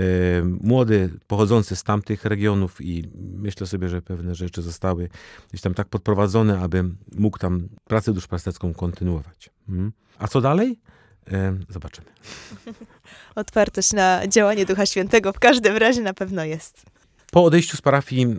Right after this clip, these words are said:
Speaker 1: zamieszkałem na parafii u księdza Henryka Pocześnioka, to taki protagonista, y, w ogóle idei misyjnej naszej diecezji. Mówię o Ameryce Południowej, który, tylko przypomnę, po, po szesnastu latach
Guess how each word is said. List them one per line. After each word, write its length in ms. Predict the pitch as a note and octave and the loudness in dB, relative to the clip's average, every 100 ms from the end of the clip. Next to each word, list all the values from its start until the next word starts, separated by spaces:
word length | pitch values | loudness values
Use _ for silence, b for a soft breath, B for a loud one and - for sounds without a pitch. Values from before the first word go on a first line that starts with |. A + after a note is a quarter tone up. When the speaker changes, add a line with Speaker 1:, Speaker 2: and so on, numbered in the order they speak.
| D2+ D#2 | -6 -4
Speaker 1:
zamieszkałem 960 | A2 A#2 A2 - A#2+ A2 G#2 G2+ F#2+ F#2 F2+ | 0 2 0 2 2 4 2 2 0 -4 -2
na 100 | G#2+ | -2
parafii 360 | - B2+ - A2+ | 2 2 2 -2
u 40 | |
księdza 340 | - A#2+ G#2+ | 0 0 0
Henryka 280 | G#2+ B2+ B2 | 0 -2 -2
Pocześnioka, 540 | F#2+ G#2+ - C3+ - D#2 | -6 -6 -4 -4 -4 -12
to 40 | - | -10
taki 180 | - - | -12 -8
protagonista, 800 | G#2+ G2+ F#2 G#2 A#2+ - F2+ F2 | -6 -4 0 0 0 -2 -2 -2
y, 320 | F2+ F2+ F2 F#2 F#2 F2+ | -4 -4 -4 -6 -8 -8
w 140 | F#2 | -6
ogóle 200 | F#2+ G2+ | -2 0
idei 260 | A2+ E3+ F#3 | 2 2 2
misyjnej 540 | F#2+ - G#2 F#2 E2+ E2+ | -2 0 0 0 -2 -4
naszej 340 | F#2+ F2 F#2+ | -6 -4 -4
diecezji. 460 | F#2 - F2 E2 G2+ B B B B - | -4 -4 -6 -6 -10 B B B B -2
Mówię 240 | A#2 A#2 | 4 6
o 60 | A2 | 6
Ameryce 360 | G#2+ G#2 - | 6 2 0
Południowej, 500 | F#2+ G2+ G#2 G2 E2 D#2 _ _ | -2 0 2 2 0 -6 _ _
który, 460 | - A#2 G#2 G#2+ F#2+ | -2 2 6 6 4
tylko 180 | F#2 | 0
przypomnę, 460 | - A2 C#3 C3 G2 | -4 2 4 4 4
po, 160 | F#2 F2+ | 0 -6
po 240 | - F#2 | -4 -4
szesnastu 480 | F#2+ F#2+ G#2 G2 G2 | -6 -6 -4 -2 -2
latach 340 | F#2+ F#2 F2+ | -2 -2 -10